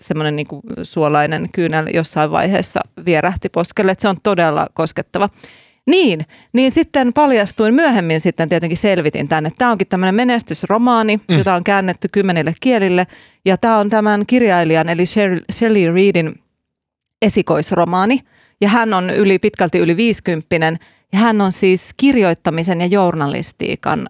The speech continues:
Speaker 1: opettaja.
Speaker 2: Ah.
Speaker 1: Että tota, hän on käy-, käynyt alkukesästä myös Suomessa. Mutta siis kaikille, jotka haluaa jotain todella,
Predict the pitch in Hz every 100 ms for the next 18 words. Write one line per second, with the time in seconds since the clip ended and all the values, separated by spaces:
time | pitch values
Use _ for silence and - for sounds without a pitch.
0 | - 175 - 165 - - - - - -
1 | _ - - - - 98 - _ - 170
2 | - 175 170 180 202 196 190 208 180 -
3 | 202 180 175 175 165 165 160 165 175 165
4 | - 165 151 156 - - - - _ 220
5 | 233 240 240 - 294 302 240 214 190 -
6 | 202 214 196 185 165 165 170 170 170 180
7 | 180 165 156 160